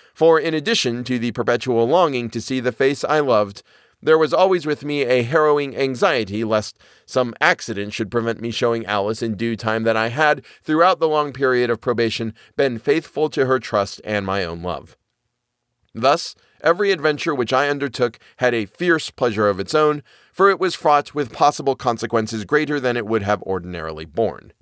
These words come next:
Like all travelers, I exhausted the places of most interest in the first month of my stay,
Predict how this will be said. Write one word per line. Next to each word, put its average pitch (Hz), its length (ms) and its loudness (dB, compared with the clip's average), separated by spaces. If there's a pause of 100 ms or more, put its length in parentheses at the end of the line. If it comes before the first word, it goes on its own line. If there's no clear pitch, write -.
(1080)
Like 120 200 0
all 143 160 4
travelers, 101 540 -2 (260)
I 175 160 4
exhausted 165 560 0
the 127 80 -2
places 107 400 -2
of 107 80 0
most 107 280 -2
interest 101 420 -6
in 110 120 -6
the 110 100 -2
first 107 320 -6
month 113 240 -4
of 98 120 -6
my 101 140 -4
stay, 82 420 -2